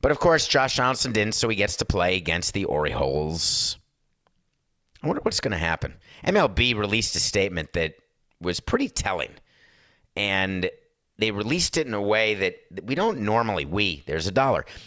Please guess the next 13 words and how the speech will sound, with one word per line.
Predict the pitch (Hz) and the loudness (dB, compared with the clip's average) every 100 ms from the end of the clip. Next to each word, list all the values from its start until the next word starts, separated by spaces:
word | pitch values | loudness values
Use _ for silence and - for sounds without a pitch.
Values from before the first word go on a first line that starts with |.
| - - | -12 0
They | 151 | 0
don't | 196 190 170 139 | 4 4 4 2
normally | 104 120 139 123 92 80 76 _ _ _ _ _ _ _ _ _ | 2 4 4 2 0 -2 -8 _ _ _ _ _ _ _ _ _
talk | - 131 127 - | 0 2 2 0
about | 104 104 101 - | 0 0 0 -2
the | 90 | -4
appeals | - - 110 - | -2 0 0 0
process. | - 117 110 131 123 - - _ _ _ _ _ _ _ - | 0 0 2 0 -2 -4 -6 _ _ _ _ _ _ _ -2
They | 107 | 0
sort | - 117 | 0 -2
of | 92 | -2
let | 90 113 - | -2 -4 -2
that, | 90 104 104 | -2 0 -2